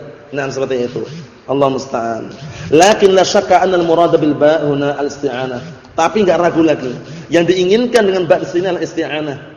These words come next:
Allati tusahib kullal fi'l. Ya, perhatikan Bapak ini. Ba' di sini adalah ba' isti'anah. Ba' yang fungsinya meminta pertolongan, meminta bantuan,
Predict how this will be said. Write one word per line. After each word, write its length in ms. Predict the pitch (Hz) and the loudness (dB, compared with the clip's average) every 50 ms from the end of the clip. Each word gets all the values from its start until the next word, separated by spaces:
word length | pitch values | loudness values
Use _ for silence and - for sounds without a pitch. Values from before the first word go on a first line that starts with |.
| - - - - - - - 151 156 | -20 -20 -20 -20 -20 -20 -12 -4 -2
Allati 320 | 160 175 175 165 160 165 | 0 2 2 0 0 -2
tusahib 560 | 160 165 147 - - 156 156 151 165 156 131 110 | -4 -6 -6 -6 -6 -6 -4 -4 -4 -6 -6 -8
kullal 400 | 160 165 151 147 143 139 135 127 | -6 -4 -4 -2 -2 -4 -4 -6
fi'l. 560 | - 131 131 131 123 117 113 110 - - - | -8 -8 -6 -4 -4 -4 -6 -8 -10 -8 -4
Ya, 160 | 120 123 123 | -2 -2 -2
perhatikan 240 | 127 123 120 127 127 | -2 -4 -4 -2 0
Bapak 220 | 123 123 127 127 127 | 0 2 2 2 0
ini. 160 | 131 143 160 - - - - - 147 151 - - | -2 -4 -6 -8 -10 -14 -18 -18 -18 -12 -4 2
Ba' 160 | 156 170 - 147 | 2 2 2 2
di 40 | 143 | 0
sini 160 | - 175 185 | 0 2 2
adalah 160 | 208 196 165 - | 4 2 4 2
ba' 140 | 170 202 | 2 0
isti'anah. 540 | 185 - - 175 170 151 165 175 165 151 135 - - - - | 0 0 0 0 2 4 4 2 2 2 0 -2 -6 -10 -4
Ba' 240 | - 156 170 175 170 | 0 0 2 2 2
yang 160 | 160 156 160 160 160 | 0 0 0 -2 -4
fungsinya 480 | 165 165 156 160 156 165 175 185 185 | -4 -4 -4 -4 -4 -4 -2 -2 -2
meminta 400 | 180 170 170 180 185 180 190 185 | -2 -2 -2 -2 -2 0 -2 0
pertolongan, 640 | 175 175 - - 180 180 190 190 185 160 131 117 104 - - - - - - - - - - - | -2 -2 -2 0 0 0 2 0 -2 -2 -6 -8 -10 -12 -16 -18 -20 -20 -20 -20 -20 -20 -14 -10
meminta 240 | 131 151 156 147 170 | -8 -6 0 2 2
bantuan, 640 | 151 135 156 160 160 151 190 190 175 147 131 117 - | 2 2 0 -4 0 0 0 2 2 0 -2 -6 -10